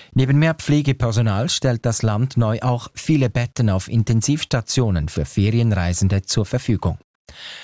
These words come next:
Reisende aus zahlreichen Staaten, darunter auch aus der Schweiz, können ab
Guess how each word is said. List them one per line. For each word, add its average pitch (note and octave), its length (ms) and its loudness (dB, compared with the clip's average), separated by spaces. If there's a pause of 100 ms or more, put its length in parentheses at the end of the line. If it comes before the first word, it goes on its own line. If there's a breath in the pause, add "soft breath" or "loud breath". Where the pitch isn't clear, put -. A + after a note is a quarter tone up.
(220 loud breath)
Reisende G2+ 460 2
aus F2 160 -2
zahlreichen A#2+ 540 0
Staaten, A#2 560 -2
darunter A2+ 440 2
auch B2 200 0
aus B2 200 0
der F#2+ 120 0
Schweiz, G#2+ 580 -2
können G2+ 260 2
ab F2+ 120 0